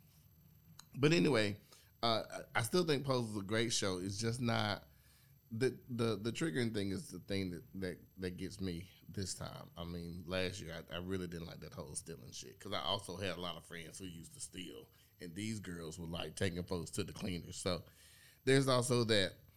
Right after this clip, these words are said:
But anyway, so I talked about stuff I don't wanna watch. What do I like watching? I really, really like superhero shows. So, like,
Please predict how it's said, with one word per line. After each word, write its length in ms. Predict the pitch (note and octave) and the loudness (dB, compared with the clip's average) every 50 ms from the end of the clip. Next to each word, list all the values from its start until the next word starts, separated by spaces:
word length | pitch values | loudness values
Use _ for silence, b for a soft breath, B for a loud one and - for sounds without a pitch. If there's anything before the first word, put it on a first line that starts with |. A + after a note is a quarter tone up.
| B B B B B B B - | B B B B B B B 4
But 160 | B2 D3+ E3+ | 6 6 8
anyway, 300 | - A#3 G#3 D#3+ C#3 C3+ | 8 6 8 6 6 6
so 380 | C3 - - C#3+ C3 B2+ - - - - - - | 6 6 4 4 4 4 2 -2 -10 -20 -8 -4
I 120 | B2 B2 | -4 -2
talked 240 | C3 - E3 E3+ E3 | -2 -2 -2 -2 0
about 180 | E3+ D3 C3+ - | 0 0 0 0
stuff 220 | - C3+ B2 A#2 | 0 0 -2 -2
I 140 | A#2+ F#2+ G#2 | -2 -4 -4
don't 420 | F#2 F2 A2 G#2+ A2 B2 A#2+ A2 | -2 0 2 2 2 0 -4 -4
wanna 260 | G2 G2 G2+ G2 F2+ F2 | -2 -2 0 0 0 -2
watch. 480 | E2+ F2 F2 F2+ F2+ E2+ - - - B B B B B B - - - | -2 0 0 -2 -2 -2 -2 -4 -4 B B B B B B -20 -10 -4
What 280 | A2 A2+ C#3+ E3+ E3 C3+ | 0 2 2 2 2 2
do 200 | A#2+ B2 A#2 - | 2 2 2 2
I 80 | - F#2 | 0 -2
like 320 | F2 F2 F#2+ G#2+ F2 - - | -2 -2 -2 -4 -4 -4 -8
watching? 460 | F2+ F2 F2+ F2+ - - - - - - - _ B B B B B B B B B B B - - | -10 -8 -8 -8 -8 -10 -12 -12 -16 -18 -20 _ B B B B B B B B B B B -4 2
I 100 | - G2+ | 2 4
really, 420 | G2+ G2+ G#2 A#2+ C3+ C#3+ D3 D3+ | 4 4 4 4 6 6 6 6
really 280 | C#3 B2+ B2+ B2+ B2 A#2 | 6 6 6 6 6 4
like 260 | A2 A2 G2+ G2+ - | 4 4 2 0 0
superhero 600 | - - - A2+ A2 F#2+ G2+ G#2+ G#2+ G2+ F#2+ F2+ | -2 -2 -2 -2 -2 0 0 2 2 0 0 0
shows. 360 | F2 - F#2 E2+ E2+ F2 E2 | 0 -2 -2 -2 -4 -6 -2
So, 100 | - G#2 | -2 0
like, 280 | F#2+ F#2 F2+ F#2 F2+ - | 0 2 2 2 0 0